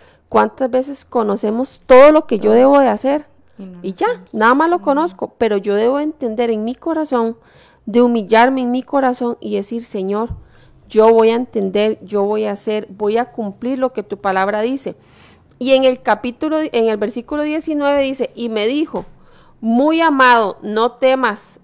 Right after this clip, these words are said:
Speaker 1: la paz sea contigo". Entonces, hoy esta palabra es para usted. Y hoy Dios le dice, "No temas".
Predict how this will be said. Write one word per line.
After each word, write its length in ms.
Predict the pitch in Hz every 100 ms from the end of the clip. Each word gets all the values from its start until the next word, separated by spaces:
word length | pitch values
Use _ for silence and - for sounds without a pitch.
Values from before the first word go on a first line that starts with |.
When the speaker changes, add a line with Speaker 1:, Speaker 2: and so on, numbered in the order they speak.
| -
Speaker 1:
la 340 | 208 202 -
paz 220 | 208 226
sea 380 | - 247 233 240
contigo". 640 | 240 202 196 220 208 185 180 _ _ _ _
Entonces, 260 | - 208 _
hoy 300 | - 240 285
esta 340 | 277 302 339 -
palabra 400 | 262 233 247 302
es 80 | -
para 240 | 294 214
usted. 420 | 196 - 311 359 - - - - -
Y 160 | 240
hoy 140 | 220 214
Dios 200 | 262 269
le 120 | 262
dice, 380 | 277 285 185 - _ _ _ _
"No 220 | 208 208 220
temas". 680 | 285 339 349 294 - _